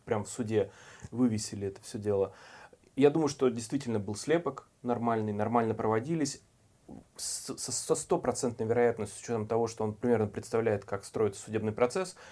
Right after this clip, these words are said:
он обжаловал, мог заказать повторную экспертизу, вообще делал всё, что угодно. Там были слепые, э, тесты, то есть как это обычно делается. Например,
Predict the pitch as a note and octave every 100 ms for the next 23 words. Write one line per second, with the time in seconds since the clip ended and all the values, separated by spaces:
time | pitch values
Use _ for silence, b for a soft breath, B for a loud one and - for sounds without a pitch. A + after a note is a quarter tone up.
0 | B - C#3+ C#3 B2+ D#3+ E3+ D#3 C#3+ C#3+
1 | C3+ C3 B2+ A2 A2 A2+ G#2+ C3+ - E3
2 | D3 C3+ - C#3 C3 C#3 B2 B2 A2 A#2+
3 | - C3 C#3+ B2 - B2+ - B2+ A2+ G2
4 | F2+ E2+ A2+ A2+ B2 A2 A#2 A#2 B2+ A2+
5 | G2+ F#2 - A2 G#2 G2+ F#2+ F#2+ - B
6 | B - D#3 E3+ - - B2+ G#2+ - -
7 | C#3 A#2+ G2 G#2 - G#2 G#2 G2 F#2+ F2
8 | - E2+ B B B A2+ G#2+ A2 A2 G#2+